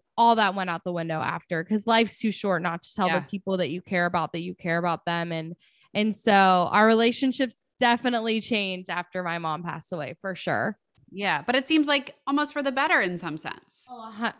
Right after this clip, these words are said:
Speaker 1: a hundred percent. And, like, that's, like, obviously I wish my mom was still here, but I am grateful that our relationship went that way, 'cause you hear stories, like, when people inherit stuff and, like,
Speaker 2: Oh,
Speaker 1: stuff
Speaker 2: yeah.
Speaker 1: gets messy and people,
Speaker 2: Uh-huh.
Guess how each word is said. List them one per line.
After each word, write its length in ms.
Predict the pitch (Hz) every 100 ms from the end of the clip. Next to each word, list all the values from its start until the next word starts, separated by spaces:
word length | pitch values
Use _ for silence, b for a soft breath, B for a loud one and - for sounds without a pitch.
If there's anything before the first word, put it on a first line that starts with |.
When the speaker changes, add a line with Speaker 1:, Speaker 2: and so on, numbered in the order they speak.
| -
Speaker 1:
a 100 | 220
hundred 400 | 208 220 214 202
percent. 400 | 208 196 196 175
And, 160 | 226 240
like, 300 | 233 220 _ _ _ _ _ _
that's, 340 | 240 247 247 -
like, 260 | 214 190 -
obviously 480 | 214 208 196 - 202
I 120 | 180
wish 220 | 190 180
my 140 | 185 175
mom 200 | 165 165
was 140 | 165
still 140 | 190
here, 200 | 185 170
but 140 | 175 185
I 80 | 180
am 240 | 196 196
grateful 920 | 190 185 - - 190 175 165 165 175 _ _ _ -
that 480 | 196 208 190 180 170
our 140 | 202 208
relationship 560 | 220 233 226 262 254
went 200 | 247 302
that 140 | 349 294
way, 140 | 277
'cause 260 | 277 311 269
you 100 | 294
hear 500 | - - 311 320 330
stories, 720 | - - 262 233 240 240 262
like, 220 | 240 208 - b b
when 140 | 240 240
people 340 | - 214 247
inherit 540 | 254 233 254 277 277 -
stuff 360 | - 208 196 -
and, 160 | 208
like, 180 | 202 190
Speaker 2:
Oh, 480 | 190 185 170 147 143
Speaker 1:
stuff 120 | 226
Speaker 2:
yeah. 120 | -
Speaker 1:
gets 200 | 269 262 262
messy 680 | 262 285 - - 269 233
and 160 | 208 202
people, 720 | - 240 - 254 254 247
Speaker 2:
Uh-huh. 60 | 151